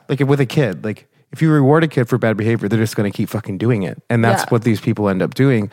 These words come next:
Speaker 1: versus, like, the people that are, like, good.
Speaker 2: I
Speaker 1: It's
Speaker 2: wonder if
Speaker 1: like,
Speaker 2: that'll
Speaker 1: is it
Speaker 2: happen
Speaker 1: even
Speaker 2: one day. Like,
Speaker 1: worth
Speaker 2: if you politely, like, or if you just, if you're,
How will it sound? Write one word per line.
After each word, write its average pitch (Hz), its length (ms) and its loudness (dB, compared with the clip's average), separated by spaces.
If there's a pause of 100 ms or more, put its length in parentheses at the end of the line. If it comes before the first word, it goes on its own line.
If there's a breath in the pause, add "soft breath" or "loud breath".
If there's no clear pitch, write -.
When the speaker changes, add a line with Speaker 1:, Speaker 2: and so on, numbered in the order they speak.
(380 loud breath)
Speaker 1:
versus, 131 280 0
like, 123 120 0
the 120 80 -2
people 127 240 2
that 110 120 2
are, 98 100 2
like, 95 200 -2
good. 147 120 0
Speaker 2:
I 156 40 2
Speaker 1:
It's 151 60 4
Speaker 2:
wonder 214 180 4
if - 40 2
Speaker 1:
like, - 60 -2
Speaker 2:
that'll 254 200 4
Speaker 1:
is 208 40 2
it 208 40 4
Speaker 2:
happen 220 200 4
Speaker 1:
even 208 100 4
Speaker 2:
one 180 180 2
day. 180 280 -2
Like, 190 140 -2
Speaker 1:
worth 208 100 2
Speaker 2:
if 160 160 0
you 226 160 2
politely, 208 840 0
like, 190 340 -2 (280)
or 208 220 0
if 196 100 -4
you 220 120 -2
just, - 520 -6
if 196 160 -2
you're, 196 220 0